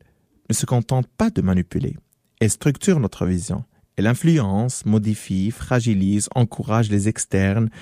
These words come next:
les extrêmes, pardon, affaiblit notre cohésion sociale. Et la grande question, euh, sommes-nous vraiment prêts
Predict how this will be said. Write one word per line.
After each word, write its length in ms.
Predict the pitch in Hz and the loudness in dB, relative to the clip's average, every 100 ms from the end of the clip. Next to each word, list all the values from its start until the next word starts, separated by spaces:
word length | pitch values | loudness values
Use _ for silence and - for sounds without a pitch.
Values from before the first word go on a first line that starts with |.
| - | -2
les 160 | 110 127 | 2 2
extrêmes, 380 | - - 107 - | 0 0 0 0
pardon, 320 | 95 110 117 | -2 0 0
affaiblit 560 | - - 120 110 139 | -2 0 0 2 2
notre 300 | 131 104 - - _ _ | 2 -2 -6 -10 _ _
cohésion 580 | - 170 143 113 127 143 | 0 2 2 2 0 0
sociale. 480 | - 95 - - - _ _ _ _ | -2 -6 -6 -8 -10 _ _ _ _
Et 100 | - | 0
la 120 | 107 101 | 0 2
grande 240 | 131 135 | 0 0
question, 540 | - 107 - 143 131 | -2 -2 0 2 2
euh, 280 | 107 92 85 | 2 0 -2
sommes-nous 360 | 82 107 104 104 | -4 -2 0 -2
vraiment 360 | 98 101 98 | 0 0 0
prêts 380 | 92 - - 113 | -2 -6 -4 -4